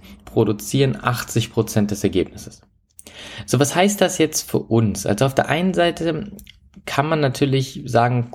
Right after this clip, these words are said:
cool, gut zu wissen, aber auf der anderen Seite steckt da viel mehr hinter. Und ich glaube, das ist nämlich die Kunst da drin, Pareto nicht nur zu verstehen, sondern auch im Alltag zu nutzen, weil es unfassbar essentiell sein kann und einen riesigen Unterschied ausmacht. Was meine ich genau damit?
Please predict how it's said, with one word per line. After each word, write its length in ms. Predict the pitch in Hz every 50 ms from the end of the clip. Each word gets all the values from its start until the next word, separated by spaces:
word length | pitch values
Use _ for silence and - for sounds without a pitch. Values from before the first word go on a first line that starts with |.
| -
cool, 300 | 147 160 180 208 208 208 - - _ _ _ _ _ _ -
gut 220 | - 135 139 -
zu 160 | - 107 98
wissen, 380 | 113 131 - - 208 208 208 - - - - - - -
aber 160 | - 120 123
auf 80 | 120
der 140 | 120 - -
anderen 260 | - 175 180 160 135
Seite 380 | 117 120 120 123 127 - - 151
steckt 360 | - - - 147 143 143 -
da 120 | 139 135 127
viel 260 | - - - 131 117
mehr 200 | 120 120 120 120
hinter. 440 | 113 117 120 120 120 104 87 82 - - - - - - - - -
Und 80 | 123
ich 140 | 127 123 120
glaube, 540 | - 110 113 131 151 165 175 170 156 - - - - _ _ _ - - - -
das 360 | - - 127 - 113 113 -
ist 280 | - - - - - -
nämlich 240 | 139 135 131 127 120
die 140 | - 143
Kunst 420 | 120 - - 160 165 170 - - -
da 60 | 101
drin, 320 | 98 104 101 117 127 131
Pareto 500 | 123 - 117 104 104 120 139 147 - -
nicht 220 | 131 127 131 - -
nur 100 | 131 117
zu 140 | - - 104
verstehen, 580 | - 113 104 - - - - 131 139 151 147
sondern 320 | 127 123 120 120 107 - -
auch 140 | 117 113
im 100 | - 107
Alltag 480 | - - 117 123 120 - 120 117 117 -
zu 120 | - 117
nutzen, 400 | 113 120 131 131 - - - 85 - - - - - - -
weil 80 | - 110
es 120 | 110 107
unfassbar 760 | - 135 135 131 - 127 123 - - - 117 113 113 113 113 - - - - - - - - _ _ -
essentiell 640 | - 120 117 - 120 113 110 - - 127 120 120 120
sein 260 | 110 110 101 98 101
kann 240 | 104 - 107 110 117
und 160 | - 107 -
einen 240 | - 107 113 113 107
riesigen 500 | 107 117 156 165 160 147 139 131 127 117
Unterschied 440 | 120 120 120 113 101 - 127 - -
ausmacht. 320 | - - - - - - -
Was 140 | - - -
meine 220 | 156 151 156 147
ich 80 | 120 -
genau 160 | - 85 85
damit? 260 | 80 80 80 80 -